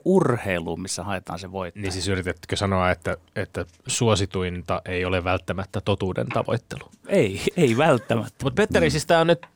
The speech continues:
Speaker 2: tarkoittaa sitä, me viime viikolla varmaan vähän hämmennyimme siinä Ville Peltosen, ö, väittelytuomion jälkeen.
Speaker 1: Minä en saa sinua enää kiinni
Speaker 2: Kun tajusimme,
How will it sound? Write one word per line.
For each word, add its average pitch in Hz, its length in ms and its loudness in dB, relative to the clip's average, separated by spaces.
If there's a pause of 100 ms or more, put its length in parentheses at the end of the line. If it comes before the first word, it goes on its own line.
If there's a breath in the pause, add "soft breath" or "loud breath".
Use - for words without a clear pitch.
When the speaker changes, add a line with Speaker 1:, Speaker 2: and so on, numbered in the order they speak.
Speaker 2:
tarkoittaa 135 680 6
sitä, 113 340 4
me 120 160 2
viime 147 300 8
viikolla 123 360 8
varmaan 120 300 6
vähän 120 220 4
hämmennyimme 95 640 2
siinä 95 260 2
Ville 95 220 2
Peltosen, 95 580 0
ö, 90 240 0
väittelytuomion 92 680 0
jälkeen. 98 480 2 (800 loud breath)
Speaker 1:
Minä 143 220 6
en 196 80 6
saa 208 160 8
sinua 160 280 6
enää 143 180 6
kiinni 104 300 0
Speaker 2:
Kun 156 240 6
tajusimme, 156 240 6